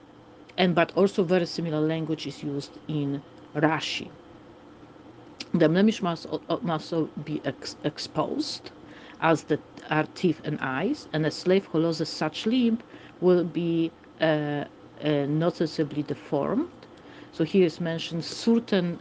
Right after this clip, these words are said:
criteria that this blemish has to reach in order for this obligation on, uh,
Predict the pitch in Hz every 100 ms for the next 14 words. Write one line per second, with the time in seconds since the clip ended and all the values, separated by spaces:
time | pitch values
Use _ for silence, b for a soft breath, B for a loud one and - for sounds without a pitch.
0 | - - 175 165 160 - 175 170 143 143
1 | - B - 156 147 160 - 170 196 208
2 | 196 165 - 165 - - 147 160 151 -
3 | 165 156 151 143 143 151 139 - - -
4 | 156 151 151 147 143 B B B B -
5 | - 156 147 - - - 165 143 151 -
6 | 151 180 - 151 139 143 - 165 147 147
7 | 143 139 143 - B B - - - 147